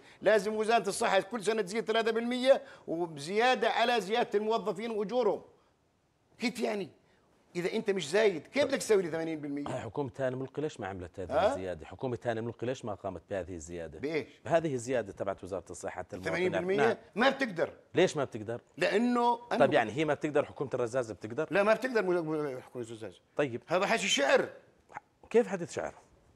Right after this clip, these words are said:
Speaker 1: طيب، السنة الجاية ناديني.
Speaker 2: آه.
Speaker 1: آخر السنة، زي هيك.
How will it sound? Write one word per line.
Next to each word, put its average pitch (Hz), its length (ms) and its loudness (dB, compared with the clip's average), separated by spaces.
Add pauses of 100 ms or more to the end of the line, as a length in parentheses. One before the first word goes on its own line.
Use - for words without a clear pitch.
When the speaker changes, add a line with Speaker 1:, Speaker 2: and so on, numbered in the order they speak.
(340)
Speaker 1:
طيب، 277 340 6
السنة 262 260 4
الجاية 240 240 4
ناديني. 233 520 4 (160)
Speaker 2:
آه. 123 300 2
Speaker 1:
آخر 175 200 2
السنة، 165 420 -2 (200)
زي 160 380 2
هيك. 135 100 -8